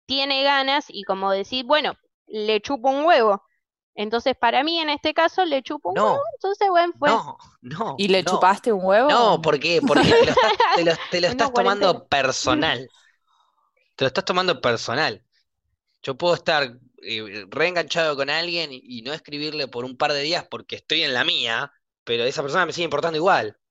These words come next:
Speaker 2: Y cuando tengo un minuto, o ganas, o tiempo, lo que sea, te, después te escribo. No tengo ganas de hablar con vos ahora. No significa que no me importes, que no quiera que estés en mi vida, que no quiera que nos acompañemos.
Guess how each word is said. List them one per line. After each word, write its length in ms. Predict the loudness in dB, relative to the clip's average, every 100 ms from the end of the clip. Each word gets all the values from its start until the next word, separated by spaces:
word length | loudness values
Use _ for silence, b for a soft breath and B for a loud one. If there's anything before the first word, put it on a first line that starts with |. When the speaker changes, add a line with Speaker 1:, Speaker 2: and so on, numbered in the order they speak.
| _ _ _ _ _ _ _ -16
Speaker 2:
Y 160 | -14 -4
cuando 420 | -4 0 -4 -4
tengo 260 | -4 0 2
un 60 | 0
minuto, 580 | 2 2 4 4 4 2
o 80 |
ganas, 480 | 2 2 2 0 0
o 60 | -2
tiempo, 360 | 0 0 2 2
lo 100 | 2
que 80 |
sea, 180 | 0 0
te, 80 | 0
después 220 | 0 0
te 80 | -2
escribo. 300 | 0 2 2 B B
No 60 | 0
tengo 160 | 4 4
ganas 160 | 4 4
de 40 |
hablar 300 | 4 4 2
con 160 | 0 2
vos 220 | 2 2
ahora. 480 | 4 6 4 2 -4 _ _ -8
No 80 | -6
significa 340 | -4 -2 0
que 60 | 0
no 100 | -2
me 80 |
importes, 720 | -2 2 4 4 -4 -14 -16 _ _
que 100 | -6
no 80 | -4
quiera 200 | 0 -2
que 60 |
estés 200 | -2 -8
en 80 | -6
mi 100 | -6
vida, 400 | -6 -4 -4 -4 b b
que 100 | -6
no 80 | -4
quiera 180 | 0 0
que 80 | -2
nos 160 | -4
acompañemos. 1000 | -4 -4 -2 -4 -2 -6 -6 -10 -14 -18